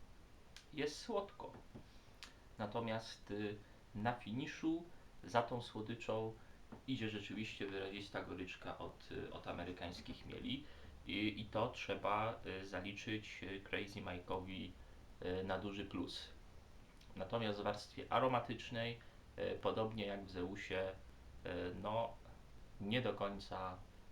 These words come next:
y, jest tak, jak mogłoby być, abym ja mógł powiedzieć, że, y, pod względem aromatu to Double I P A, y, jest, y, bardzo dobre. Jest nieźle, wydaje mi się, że jest, y,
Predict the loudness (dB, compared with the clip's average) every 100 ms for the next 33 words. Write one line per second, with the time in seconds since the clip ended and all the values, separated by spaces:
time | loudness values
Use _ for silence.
0 | -10 -4 -2 -2 -2 -4 -2 0 -2 -2
1 | -4 0 0 0 -2 2 2 2 2 0
2 | 0 -2 -2 -8 -10 -14 -14 -8 -6 -4
3 | 2 4 2 -2 -4 -2 -2 -2 -4 -4
4 | -4 -4 -4 -4 -4 -4 -6 -6 -4 -6
5 | -2 -2 0 -2 -2 -2 0 0 -2 -6
6 | -6 -2 -2 -2 -4 -6 -6 -4 0 0
7 | 0 -4 -12 -14 -14 -8 -6 -2 -2 -2
8 | -4 -6 -6 -4 -4 -2 4 4 4 0
9 | 0 0 -2 -4 -8 -12 -8 4 4 4
10 | 2 0 4 4 6 6 6 4 2 0
11 | -2 -2 -2 -6 -10 -6 -4 -2